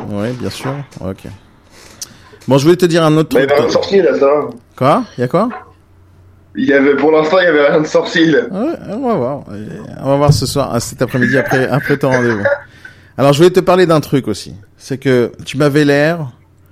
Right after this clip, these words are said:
Speaker 1: ultra confiant dans ta visite de tout à l'heure, à midi et demi, avec ton, euh, ton, ton acheteur. Oui ou non ? Tu m'as l'air super confiant. Tu t'es, t'es pratiquement certain que tu vas vendre. Oui ou non ?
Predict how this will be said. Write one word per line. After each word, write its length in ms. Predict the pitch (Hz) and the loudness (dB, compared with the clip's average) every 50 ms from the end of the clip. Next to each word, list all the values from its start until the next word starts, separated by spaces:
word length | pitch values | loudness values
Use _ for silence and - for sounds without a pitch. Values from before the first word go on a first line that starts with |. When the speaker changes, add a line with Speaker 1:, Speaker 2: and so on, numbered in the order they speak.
| _ _ _ _ _ _ _ _ _ _ - | _ _ _ _ _ _ _ _ _ _ 0
Speaker 1:
ultra 420 | 185 202 185 - - - 175 165 | 2 2 2 0 0 0 0 0
confiant 680 | 160 - 143 135 131 - - 139 139 143 151 170 180 160 | 0 0 0 0 0 -2 -2 0 0 0 0 -2 -4 -6
dans 200 | 123 110 113 127 | -6 -2 -2 -2
ta 160 | 127 - 135 123 | 0 2 0 2
visite 300 | 120 127 127 139 160 143 | 2 0 0 0 -2 0
de 80 | 131 | 0
tout 180 | 123 - 131 117 123 | -2 -2 -2 -2 0
à 60 | 117 | 0
l'heure, 260 | 110 101 87 67 62 - - | 2 0 -2 -4 -8 -10 -6
à 80 | 104 113 | -4 -2
midi 260 | 117 120 117 120 123 | -2 -2 0 0 2
et 100 | 123 123 | 2 2
demi, 300 | 113 113 120 120 110 95 - - - | 2 2 0 0 0 -4 -8 -12 -8
avec 300 | 101 104 104 113 110 - | -4 -2 -2 -2 -2 -4
ton, 180 | - 113 113 110 | -4 -4 -2 -2
euh, 180 | 82 90 107 | -2 -2 -4
ton, 340 | 104 - 120 110 104 104 101 | -4 -4 -4 -4 -4 -4 -4
ton 140 | 95 113 110 | -4 -4 -4
acheteur. 420 | 104 98 - - 90 82 78 76 | -4 -6 -6 -8 -10 -10 -6 -2
Oui 120 | 98 135 156 | 0 2 2
ou 60 | 156 | 2
non ? 160 | 135 110 90 90 - _ _ - | 2 0 -4 -6 -12 _ _ -14
Tu 100 | - 117 | -8 -4
m'as 80 | 123 | -2
l'air 160 | 127 135 139 - | 0 0 -2 -2
super 300 | - - 131 147 131 - | -4 -8 -4 -4 -4 -2
confiant. 320 | - 127 - - 113 95 | -4 -6 -4 -4 -8 -8
Tu 140 | 92 - - | -8 -12 -16
t'es, 160 | - - - - - - - - - - _ | -16 -14 -14 -14 -16 -20 -20 -20 -20 -20 _
t'es 100 | - - | -8 -6
pratiquement 400 | 117 - 143 131 - 127 123 131 | -2 -2 -2 -2 -2 -4 -2 -2
certain 320 | 135 131 143 127 - 160 151 | -2 -2 -2 -4 -2 -4 -4
que 60 | 147 | -4
tu 80 | - - | -4 0
vas 120 | 127 123 | 0 2
vendre. 200 | 113 110 98 98 101 | 2 0 -2 -2 -2
Oui 120 | 120 147 | 0 0
ou 60 | 151 | 2
non ? 180 | 139 120 98 90 | 0 0 -2 -6